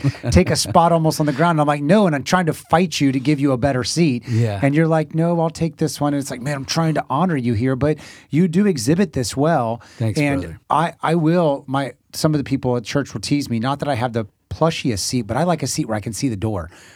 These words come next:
Speaker 2: because I like to see what's happening. It's like a security thing.
Speaker 1: Yeah.
Speaker 2: And so it's like,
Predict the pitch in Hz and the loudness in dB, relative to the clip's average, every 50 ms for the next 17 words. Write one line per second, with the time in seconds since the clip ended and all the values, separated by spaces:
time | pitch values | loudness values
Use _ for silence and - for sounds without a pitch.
0 | - _ - 143 - 147 139 131 127 123 131 139 - - - - - - 147 139 | -6 _ -4 0 2 2 2 2 0 -2 -2 -4 -6 -6 -6 -6 -2 0 0 0
1 | 117 123 120 - - 127 120 117 - 107 104 110 139 139 - 185 - 175 - - | 0 -2 -4 -4 -2 -2 -2 -2 -4 -6 -4 -4 -2 -2 -2 -2 0 -2 -4 -4
2 | - - - 156 135 120 110 104 92 - 101 95 95 95 - - - - 139 147 | -6 -2 0 0 0 0 -2 -4 -6 -6 -6 -6 -6 -8 -12 -8 -2 2 4 4
3 | 139 139 131 - 170 160 151 151 147 147 - 160 156 151 147 147 139 | 4 2 2 2 4 4 4 2 0 2 4 6 6 6 6 4 0